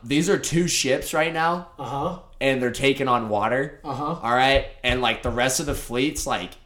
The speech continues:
Speaker 1: met, like, sending them, like, met, or signals, and they're basically like, "You guys good over there?" And instead of saying, like, an S O S or, like, a abandoned ship, they're like, "Yeah, we're good,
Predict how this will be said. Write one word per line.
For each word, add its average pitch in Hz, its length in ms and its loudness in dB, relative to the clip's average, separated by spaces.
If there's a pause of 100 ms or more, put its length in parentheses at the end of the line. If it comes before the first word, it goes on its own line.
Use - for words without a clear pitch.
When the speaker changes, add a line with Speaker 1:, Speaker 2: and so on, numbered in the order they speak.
Speaker 1:
met, 107 300 -6
like, 104 180 -8
sending 120 280 -4
them, 110 180 -8
like, 90 240 -10
met, 85 240 -10
or 87 300 -10 (200)
signals, 113 520 -8
and 107 100 -8
they're 98 60 -8
basically 104 340 -4
like, - 100 -12
"You 127 60 -4
guys 143 220 2
good 156 200 2
over 180 220 6
there?" 190 280 4 (400)
And 139 120 0
instead 165 300 6
of 160 100 6
saying, 156 240 2
like, 131 160 2
an 117 80 0
S 131 200 2
O 131 200 6
S 127 280 4
or, 123 120 2
like, 110 260 0
a 98 260 -2
abandoned 117 480 0
ship, 123 320 -2
they're 127 160 -2
like, 117 280 0
"Yeah, 226 240 6
we're 220 120 2
good, 202 240 4